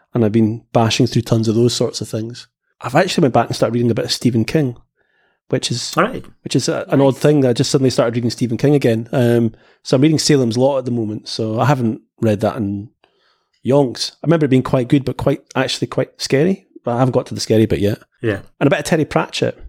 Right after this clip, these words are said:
Speaker 1: So there you go. So that, that's something
Speaker 2: Right.
Speaker 1: about my mood, I think.
Speaker 3: Yeah.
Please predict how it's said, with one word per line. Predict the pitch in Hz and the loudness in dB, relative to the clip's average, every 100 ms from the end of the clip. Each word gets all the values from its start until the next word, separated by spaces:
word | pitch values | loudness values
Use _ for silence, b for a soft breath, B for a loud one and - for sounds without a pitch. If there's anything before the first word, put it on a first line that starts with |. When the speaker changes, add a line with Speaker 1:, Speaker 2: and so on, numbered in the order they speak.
| - _ _ _ _ _ _ | -20 _ _ _ _ _ _
Speaker 1:
So | - - | -8 -2
there | 123 | -2
you | |
go. | 113 120 | 0 0
So | 110 147 | 0 0
that, | 147 | 2
that's | 170 156 | 0 0
something | 123 123 135 | 0 2 2
Speaker 2:
Right. | 123 | 0
Speaker 1:
about | |
my | 117 | 2
mood, | 131 143 | 2 4
I | |
think. | - 117 101 | 2 -2 -4
Speaker 3:
Yeah. | 190 | -6